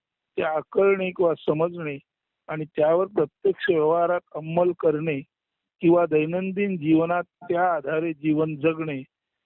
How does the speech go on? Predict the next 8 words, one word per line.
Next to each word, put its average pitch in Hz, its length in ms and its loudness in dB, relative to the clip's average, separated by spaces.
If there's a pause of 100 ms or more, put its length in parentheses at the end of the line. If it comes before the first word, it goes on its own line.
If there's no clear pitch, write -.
(120)
किंवा 170 220 2
व्यतीत 165 460 -2 (100)
करणे, 156 380 0 (540)
यासाठी 180 680 0
जाणीव 165 600 0
देह 156 380 0 (800)
किंवा 180 280 2
विवेक 170 560 0